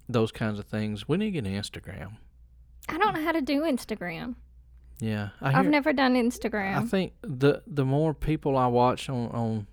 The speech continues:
Speaker 1: you know, YouTube and stuff, so forth, they all have Instagram links. No, hardly anybody still has, uh, a Facebook link that don't have an Instagram also. Some of 'em just have Instagram. So we need to look into that.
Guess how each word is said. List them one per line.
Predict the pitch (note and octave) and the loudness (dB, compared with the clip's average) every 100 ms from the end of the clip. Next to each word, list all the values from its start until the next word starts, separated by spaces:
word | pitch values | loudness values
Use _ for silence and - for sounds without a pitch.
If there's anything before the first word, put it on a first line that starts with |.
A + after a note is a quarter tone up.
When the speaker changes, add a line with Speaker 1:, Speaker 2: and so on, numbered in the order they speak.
| - - | -20 -14
Speaker 1:
you | G3+ B2 | -4 -2
know, | A2 G#2 - | 0 -2 -6
YouTube | C#3 B2 - B2 A#2 A#2 | -2 -2 0 0 0 0
and | A2 | -4
stuff, | - A#2+ A2+ - | -2 -2 -2 -6
so | - C#3 | -6 -2
forth, | B2 A#2+ - - - | -2 -4 -12 -20 -6
they | F#3 | -4
all | - B2 B2 A#2 G#2+ - - - | 0 2 2 0 -4 -12 -20 -6
have | A#2+ A2 - | -6 -6 -4
Instagram | C3 - - G2 F#2+ F#2+ | -4 -2 -6 -4 -4 -4
links. | F#2+ G2+ | -6 -6
No, | C3+ B2 | -6 -4
hardly | D3 C#3 C3 | 0 2 2
anybody | B2 A2+ A2 | 0 0 0
still | G#2+ - G#2+ | -2 -4 -4
has, | A2 G#2 - - - - - - - - | -2 -4 -6 -12 -20 -20 -20 -20 -20 -8
uh, | C3 G#2 - - - | -4 -4 -6 -14 -12
a | - | -8
Facebook | - B2 B2 - F#2 | 0 0 0 -2 -4
link | G#2+ G#2+ G#2+ | -2 -2 -2
that | G#2+ | -2
don't | A2 A2 - - | 0 -2 -4 -12
have | - A2 G2+ | -6 -4 -4
an | - | -4
Instagram | G#2+ - G2+ G2 F#2 | -4 -6 -6 -4 -2
also. | G2+ G2 - - G#2+ - - - - - | -2 -4 -8 -10 -10 -14 -20 -20 -20 -14
Some | - C3+ | -4 -2
of | B2+ | 0
'em | G#2+ | 0
just | G#2+ | -2
have | - G#2 | -2 -4
Instagram. | G#2+ - G2+ F#2+ | -4 -6 -8 -4
So | D#3+ | 0
we | E3+ | 2
need | A3 G3 | 2 0
to | |
look | C3 C3+ - | 2 0 0
into | G2 F2+ | -6 -4
that. | F#2+ A2+ | -2 -2